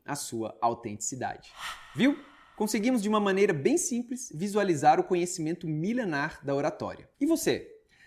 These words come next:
Até quando vai ficar angustiado e frustrado com a produção de conteúdo?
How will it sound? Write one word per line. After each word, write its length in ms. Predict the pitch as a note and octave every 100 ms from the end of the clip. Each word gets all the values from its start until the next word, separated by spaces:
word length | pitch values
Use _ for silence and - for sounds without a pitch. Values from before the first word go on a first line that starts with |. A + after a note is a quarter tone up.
| _ -
Até 200 | C#4+ G4
quando 240 | D#4 A3
vai 140 | F3+
ficar 420 | F3+ - D#3+ D3+ -
angustiado 840 | A#3+ C#4 A3 - - C3 C#3 C#3+
e 20 | C3
frustrado 800 | - G3 - - C#3 C#3 B2
com 180 | A#2+ C#3+
a 60 | D3
produção 640 | - G3+ G3+ E3+ - C#3
de 80 | B2
conteúdo? 500 | C3+ A#2+ A#2+ G#2 -